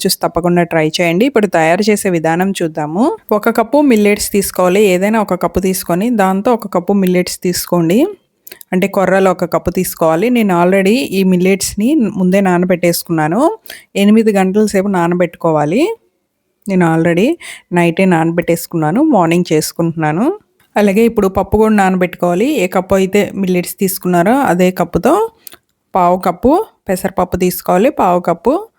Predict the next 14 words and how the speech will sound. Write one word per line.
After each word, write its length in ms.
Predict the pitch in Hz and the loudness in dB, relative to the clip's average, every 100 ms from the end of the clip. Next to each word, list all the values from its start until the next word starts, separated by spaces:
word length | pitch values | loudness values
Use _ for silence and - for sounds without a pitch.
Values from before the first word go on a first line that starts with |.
| _ _ 190 | _ _ -4
ఎర్రకంది 360 | 190 190 190 185 | -2 0 0 0
పప్పు 200 | 180 175 190 | -2 0 0
ఉంటుంది 280 | 185 180 180 | 0 0 2
కదా, 120 | 226 339 | 0 2
అది 140 | - 190 185 | 0 0 0
తీసుకున్నాను. 560 | 170 - 180 170 208 285 | -2 -2 -2 0 2 2
ఎర్రకంది 580 | 220 190 202 190 196 190 180 | 0 0 -4 -6 -6 -4 -4
పప్పు 180 | 175 175 | -4 -4
ఉంటే 140 | 170 208 | -2 -2
తీసుకోండి, 400 | 202 190 208 226 277 | -2 -2 0 0 2
లేదంటే 320 | 208 190 185 240 | 2 0 -2 -6
స్కిప్ 200 | - 175 - | -8 -12 -6
చేసేయండి, 480 | 170 165 175 165 160 | -6 -2 -2 -2 -2
పర్వాలేదు, 500 | 175 170 165 165 170 | 0 2 2 0 0